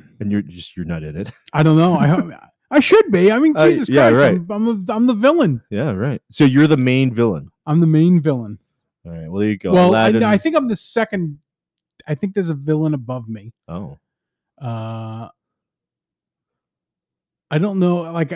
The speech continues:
Speaker 2: you know, 'cause I didn't. Uh, I can't. I can't say too much 'cause I'll give, I'll give away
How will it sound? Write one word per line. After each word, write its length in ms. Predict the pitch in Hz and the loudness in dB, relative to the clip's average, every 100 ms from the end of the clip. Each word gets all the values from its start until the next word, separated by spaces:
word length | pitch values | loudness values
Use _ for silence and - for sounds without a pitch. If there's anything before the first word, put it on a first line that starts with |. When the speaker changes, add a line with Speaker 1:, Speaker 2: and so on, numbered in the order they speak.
| 170 | 0
Speaker 2:
you 140 | 156 | 2
know, 140 | 143 | 2
'cause 180 | 131 156 | -2 -6
I 140 | 160 165 | -4 0
didn't. 380 | 170 165 147 | 2 2 0
Uh, 440 | 160 143 143 139 135 _ _ _ _ _ _ | -2 -2 -2 -4 -6 _ _ _ _ _ _
I 60 | 147 | -2
can't. 340 | 226 214 196 - | 0 0 -2 -8
I 120 | 180 | -2
can't 340 | 214 196 - _ _ _ _ | 0 0 -4 _ _ _ _
say 220 | - 180 | -4 -2
too 200 | 160 175 | 0 0
much 220 | 165 156 | 2 0
'cause 140 | - 139 | -2 -4
I'll 100 | 131 | -2
give, 260 | 135 131 - | -2 -4 -6
I'll 120 | 143 | -10
give 220 | 139 151 135 | -4 -2 -2
away 300 | 143 143 | -2 -4